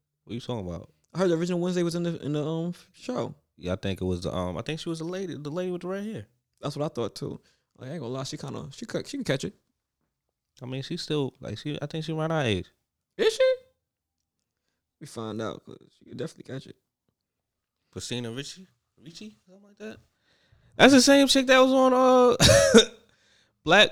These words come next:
Speaker 1: uh, Black Snake Moon, Moan, whatever the shit, where Samuel L. Jackson was having her hostage as a slave, some <laughs> type.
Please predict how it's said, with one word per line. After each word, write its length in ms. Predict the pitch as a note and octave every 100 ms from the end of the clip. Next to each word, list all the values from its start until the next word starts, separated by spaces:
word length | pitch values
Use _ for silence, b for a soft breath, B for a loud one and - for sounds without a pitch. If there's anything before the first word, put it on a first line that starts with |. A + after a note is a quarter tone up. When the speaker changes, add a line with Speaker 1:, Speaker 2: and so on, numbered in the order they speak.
| -
Speaker 1:
uh, 400 | C3 E3 D#3+ D#3
Black 300 | D#3+ F3+ G3
Snake 300 | - G3+ A3
Moon, 480 | G#3 A3+ A#3+ A#3 F#3
Moan, 340 | G#3 A#3 A#3+
whatever 340 | G#3 A3+ A#3 A#3
the 60 |
shit, 300 | G#3+ A#3+ A3+
where 260 | F#3 F3 E3+
Samuel 380 | F#3+ G3 G3 G3
L. 80 |
Jackson 420 | G3 G3 G3+ G3+ F3+
was 400 | E3 E3 - - -
having 240 | F#3 G3 F#3
her 220 | F#3+ F#3
hostage 340 | G3 G3 G3
as 60 | F#3
a 160 | D#3
slave, 440 | C#3+ F#3 G3+ G#3+ G#3+
some 220 | G#3 G3+
<laughs> 0 |
type. 520 | F#3 - - - -